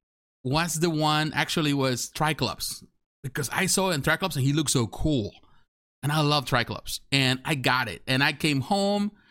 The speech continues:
And man, I love that toy. That was my first Master of the Universe. To this day, Triclops has always been my favorite character just because the cool design on the toy, you know, with the long sword and all that and changing the eyes and all that cool and the visor.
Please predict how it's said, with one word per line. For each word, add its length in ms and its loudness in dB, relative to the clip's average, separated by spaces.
And 180 2
man, 300 2
I 100 0
love 320 0
that 220 0
toy. 400 0
That 120 0
was 140 0
my 160 0
first 380 -2
Master 260 0
of 60 0
the 40 0
Universe. 200 0
To 120 -4
this 160 0
day, 120 0
Triclops 340 -2
has 140 -2
always 220 0
been 100 2
my 120 2
favorite 440 0
character 560 -4
just 180 -4
because 260 -4
the 100 -4
cool 280 -2
design 380 0
on 80 -2
the 80 -4
toy, 360 -2
you 80 0
know, 60 2
with 160 -2
the 80 -2
long 260 2
sword 280 0
and 80 0
all 120 0
that 200 2
and 100 -4
changing 280 -2
the 140 0
eyes 300 0
and 100 -2
all 80 -2
that 180 -2
cool 300 0
and 100 0
the 60 -4
visor. 460 -2